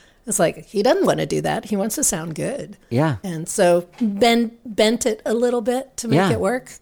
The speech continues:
Speaker 1: But yeah, crazy.
Speaker 2: Your voice sounds better than ever. Like, strong.
Speaker 1: Oh my gosh, I've
Speaker 2: Is that
Speaker 1: been
Speaker 2: from
Speaker 1: singing so out of my comfort zone. Um, I was talking to Stephen Hall about that. So I'm singing in, like, the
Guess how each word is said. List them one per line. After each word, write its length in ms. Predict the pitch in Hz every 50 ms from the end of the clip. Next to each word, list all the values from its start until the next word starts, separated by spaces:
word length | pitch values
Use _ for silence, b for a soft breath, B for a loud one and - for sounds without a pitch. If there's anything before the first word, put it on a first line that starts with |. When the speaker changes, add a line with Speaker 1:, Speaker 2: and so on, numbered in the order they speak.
| _ _ _ -
Speaker 1:
But 180 | 196 180 226
yeah, 300 | 240 233 240 262 247 220 208 _ _ _ _ _ _ - 202 196 185
crazy. 500 | 202 220 226 240 220 - 208 208 196 - _ _ -
Speaker 2:
Your 200 | - 131 156 214
voice 240 | - - 208 185 -
sounds 260 | - 165 147 139 123
better 240 | 117 127 123 117 120
than 160 | 120 117 110
ever. 340 | 110 107 107 143 143 143 139 - _ _ _ -
Like, 160 | 123 117 -
strong. 600 | - - - - 123 113 117 123 131 143 139 139 _ _ _ _ - _ -
Speaker 1:
Oh 140 | 240 254 262
my 100 | 247 233
gosh, 300 | 214 220 226 226 208 -
I've 120 | - 220
Speaker 2:
Is 40 | 220
that 60 | 226 247
Speaker 1:
been 80 | 233
Speaker 2:
from 120 | 220 220 247
Speaker 1:
singing 280 | 226 226 233 226 220 220
so 340 | 220 - - 202 202 208 202
out 200 | 175 190 202 214
of 80 | 202
my 120 | 208 196 190
comfort 360 | - 202 190 185 - 226 196
zone. 480 | - 240 226 226 240 247 254 269 262 - b b b b b b b b b -
Um, 560 | 208 208 202 190 185 180 180 180 190 185 - _ _ _ _ _ _ _ _ - - - - -
I 80 | 220
was 140 | 202 196 - -
talking 260 | 214 190 - 208 185
to 80 | 196
Stephen 320 | 190 - - 190 175 190 180
Hall 280 | 156 196 180 180 175
about 280 | 156 165 170 165 170 -
that. 200 | 175 156 - -
So 420 | - - 185 170 170 175 - - - _ _ _ _ _ _ _ -
I'm 580 | 294 202 226 254 277 285 269 254 240 233 220
singing 480 | 214 - - 233 214 202 202 196 190 190
in, 260 | 185 175 180 180 180
like, 260 | 175 180 175 175 175
the 120 | - -